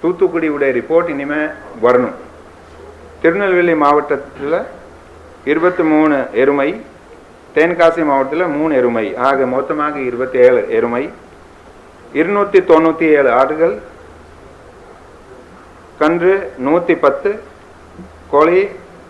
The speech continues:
இருபத்தொன்பது, இருபத்தொன்பதாயிரத்தி ஐந்நூறு. இது ரிப்போர்ட் ஆயிருக்கு. குடிசை பாதிப்பு, பகுதி பாதிப்பு முன்னூத்தி நாலு, முழுமை பாதிப்பு இருநூத்தி ஆறு,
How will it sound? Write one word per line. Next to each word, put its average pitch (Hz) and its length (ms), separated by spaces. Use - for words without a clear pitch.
இருபத்தொன்பது, 170 840
இருபத்தொன்பதாயிரத்தி 151 1120
ஐந்நூறு. 127 440
இது 160 240
ரிப்போர்ட் 131 520
ஆயிருக்கு. 123 440
குடிசை 190 580
பாதிப்பு, 151 540
பகுதி 175 380
பாதிப்பு 151 720
முன்னூத்தி 170 520
நாலு, 143 300
முழுமை 185 440
பாதிப்பு 156 680
இருநூத்தி 170 600
ஆறு, 160 320